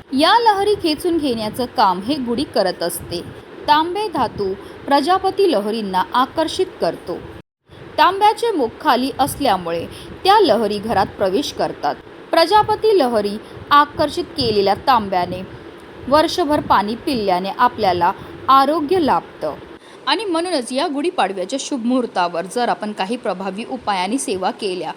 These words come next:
तर त्यामुळे आपल्याला केलेल्या सेवेचं त्वरित फळे प्राप्त होत असतं. आणि म्हणूनच आपल्याला गुढीपाडव्याच्या दिवशी दोन कडुलिंबाच्या पानांचा अत्यंत प्रभावी उपाय करायचा. हा उपाय केल्यामुळे आपलं सात पिढ्यांचं दारिद्र्य नष्ट होऊन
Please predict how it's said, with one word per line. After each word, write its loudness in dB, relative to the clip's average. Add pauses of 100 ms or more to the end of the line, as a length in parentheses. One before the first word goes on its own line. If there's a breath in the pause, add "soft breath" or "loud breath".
(340 loud breath)
तर 0
त्यामुळे 0
आपल्याला -2
केलेल्या -2
सेवेचं -4
त्वरित -2
फळे -4
प्राप्त -4 (480 loud breath)
होत 0
असतं. -6 (100)
आणि -2
म्हणूनच -2
आपल्याला -2 (480 loud breath)
गुढीपाडव्याच्या 2
दिवशी -8
दोन -2
कडुलिंबाच्या -2
पानांचा -4 (100)
अत्यंत -2
प्रभावी -4
उपाय -4
करायचा. -6
हा -2
उपाय -4
केल्यामुळे -4 (320 loud breath)
आपलं -2
सात 0 (100)
पिढ्यांचं -4
दारिद्र्य -2
नष्ट -4
होऊन -4